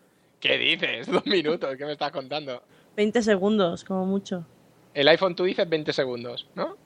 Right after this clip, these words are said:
Speaker 2: Sí.
Speaker 1: ¿Y el Samsung
Speaker 2: A lo
Speaker 1: Galaxy
Speaker 2: mejor veinti,
Speaker 1: S seis?
Speaker 2: a lo mejor veintidós o veintitrés, o sea, no
Speaker 1: <laughs>
Speaker 2: creo que
Speaker 1: Pasa el
Speaker 2: sea
Speaker 1: vídeo,
Speaker 2: un
Speaker 1: puedes pasar a, pásalo,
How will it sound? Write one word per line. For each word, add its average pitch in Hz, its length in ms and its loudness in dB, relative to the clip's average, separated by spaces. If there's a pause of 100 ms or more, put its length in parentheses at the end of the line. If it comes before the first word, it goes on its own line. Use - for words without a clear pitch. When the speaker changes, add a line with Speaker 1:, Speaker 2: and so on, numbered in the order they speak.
(100)
Speaker 2:
Sí. - 360 0 (840)
Speaker 1:
¿Y 135 120 2
el 127 420 6
Samsung 156 340 0
Speaker 2:
A 143 420 -4
lo 214 100 8
Speaker 1:
Galaxy - 20 8 (120)
Speaker 2:
mejor 220 60 6
veinti, 247 240 10
Speaker 1:
S 147 80 2
seis? - 240 -4
Speaker 2:
a 214 80 4
lo 214 80 8
mejor 226 160 6
veintidós 220 420 8
o 240 40 8
veintitrés, 202 580 8
o - 20 2
sea, 180 100 6
no 185 160 8
Speaker 1:
<laughs> - 100 6
Speaker 2:
creo 339 100 6
que 262 80 10
Speaker 1:
Pasa - 200 -2
el 262 140 -2
Speaker 2:
sea - 140 4
Speaker 1:
vídeo, 202 240 2
Speaker 2:
un 196 120 4
Speaker 1:
puedes 139 200 -4
pasar 147 320 -8
a, 139 140 -6 (160)
pásalo, 147 360 -10